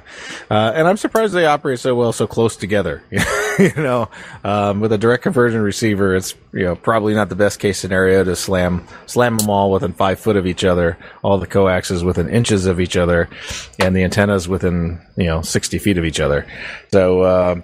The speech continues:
worst case scenario, and, uh, they're still working pretty well for the station here. We're, we've been active on, uh, pretty much, uh, all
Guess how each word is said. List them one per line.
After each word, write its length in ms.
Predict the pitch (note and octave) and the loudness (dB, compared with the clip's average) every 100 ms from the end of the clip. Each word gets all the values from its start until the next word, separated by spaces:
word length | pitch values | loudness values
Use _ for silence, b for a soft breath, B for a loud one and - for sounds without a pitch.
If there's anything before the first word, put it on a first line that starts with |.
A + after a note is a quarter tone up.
| _ - | _ 2
worst 220 | E3+ - | 2 2
case 200 | E3 - | -4 -2
scenario, 640 | C#3 C3+ C3+ C3 C3 B2+ | 0 0 2 2 0 -2
and, 420 | - G#2 G#2 G2+ | -6 -2 0 0
uh, 160 | G2+ G2+ | 2 2
they're 160 | G2 G2 | 2 0
still 280 | - A2 | 0 -2
working 340 | F#2+ F#2+ - F2 | 0 0 -2 -2
pretty 220 | F#2+ F#2 | -2 0
well 380 | F2+ F2 E2+ - B B - | 2 2 2 -2 B B -4
for 240 | G2 F#2+ | 0 2
the 80 | F2 | 0
station 400 | - F#2 - F2+ | 0 -2 -2 -2
here. 440 | E2+ F2 F2 F#2 F2 | 0 0 0 -4 -2
We're, 140 | F2+ | -2
we've 240 | E2 G2+ F#2 | 2 2 2
been 100 | G2 | 2
active 380 | F#2+ - G2 | 0 0 -2
on, 260 | F2+ F2+ F2+ | 0 0 0
uh, 240 | F2 F2 E2+ - B B B | 0 0 -4 -16 B B B
pretty 140 | B3+ | 2
much, 200 | A#3 F3+ | 2 2
uh, 420 | D#3+ C#3+ C3 B2 A#2 | 2 2 2 0 -2
all 300 | D3 C3+ | -2 -4